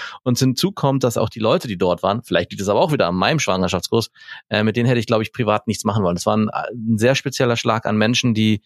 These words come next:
ähm, zumindest bei mir diesen Schwangerschaftskurs besucht haben. Und ich hatte auch das Gefühl gehabt, dass es war schon sehr, äh, sehr cringy, sehr, ich hab mich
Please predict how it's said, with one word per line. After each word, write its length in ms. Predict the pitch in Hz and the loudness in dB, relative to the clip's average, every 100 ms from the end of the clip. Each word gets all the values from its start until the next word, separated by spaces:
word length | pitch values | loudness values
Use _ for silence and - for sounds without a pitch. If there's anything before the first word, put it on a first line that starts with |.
| - - _ _ | -12 -20 _ _
ähm, 380 | - 101 101 98 | -2 0 2 0
zumindest 360 | - 107 110 98 | -2 0 0 0
bei 100 | 107 | 0
mir 480 | 104 104 104 98 - _ _ - | 2 2 2 0 -4 _ _ -2
diesen 140 | 95 | 0
Schwangerschaftskurs 640 | - 101 95 92 - 101 - | 2 0 0 -4 -2 -4 0
besucht 260 | 101 98 | -2 0
haben. 120 | 104 | 0
Und 120 | 104 98 | 2 0
ich 60 | |
hatte 140 | 113 - | 0 0
auch 100 | 107 | -2
das 140 | 110 | -4
Gefühl 240 | 117 117 | -4 -4
gehabt, 340 | 110 107 104 - | 0 0 -2 -4
dass 240 | 101 - _ _ - _ | -4 -4 _ _ -20 _
es 80 | - | -2
war 120 | 139 | -2
schon 260 | 160 160 117 | 0 0 0
sehr, 380 | 120 110 104 - _ _ - - _ _ _ _ _ | 2 2 0 -6 _ _ -20 -20 _ _ _ _ _
äh, 200 | - 120 | -4 -2
sehr 140 | 120 151 | 0 0
cringy, 420 | - 156 120 101 | 0 0 0 -2
sehr, 300 | 92 110 107 | 0 0 0
ich 140 | 120 | -2
hab 80 | 139 | -2
mich 420 | 139 131 135 - | 0 2 0 0